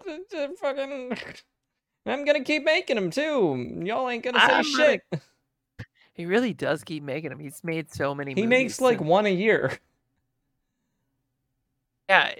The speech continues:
Speaker 2: they're not good. I mean, like, they
Speaker 1: Intolerance with, I'm, well, some of them are good, and that, and that's just something that you have to, to reckon with, is that someone is making quality films who is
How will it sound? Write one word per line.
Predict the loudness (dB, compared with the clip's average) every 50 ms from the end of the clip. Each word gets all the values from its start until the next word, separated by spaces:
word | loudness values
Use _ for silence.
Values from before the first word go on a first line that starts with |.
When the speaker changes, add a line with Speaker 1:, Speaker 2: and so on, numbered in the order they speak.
| -14 _ _ _ _ -20 _ -20 -20 _ _ -2
Speaker 2:
they're | 2 4
not | 6 6 6 4 4 2
good. | 2 4 4 2 0 -4 -10 -10 -8
I | -8 -6
mean, | -6 -6 -8 -2 0
like, | 0 0 0 -2 _
they | -2 0 2 2
Speaker 1:
Intolerance | 0 0 -2 -4 -6 -6 -6 -4 -4 -4 -6 -6 -8 -8
with, | -8 -8 -8 -4 -2
I'm, | 0 0 0 2 4
well, | 4 4 4
some | 4 2 2 2 2
of | 0
them | 0 0 0
are | 0 -2 -2
good, | -2 -2 -2 -2 -4 -4 -8 -10 -14 _ _ -12
and | -6 0 2
that, | 4 2 2 2
and | 0 -2 0 2
that's | 2 0 0 -2
just | -6 -6 -6 -4
something | -4 -4 -2 -2 -4 -4
that | -2 -2
you | 0 0
have | 0 0 0 -2 -4
to, | -2 0 0 2 0 0 -2 _ -6
to | -4 -2
reckon | 0 0 0 0 -2 -4 -4
with, | -4 -4 -4 -4
is | -6 -6 -2
that | 0 0 0 -2 -4 -6
someone | -6 -6 -4 -4 -4 -4
is | -4 -6 -6
making | -6 -6 -6 -6 -6 -6 -6 -6 -6 -8 -10 -14 _ _ _ _ _ _ _ _ _
quality | 0 4 6 6 6 6 4 2 0 0
films | -2 0 0 0 0 0 0 -2 -4 -6 -6
who | -4 -4 -2 -2
is | -2 -4 -6 -8 -10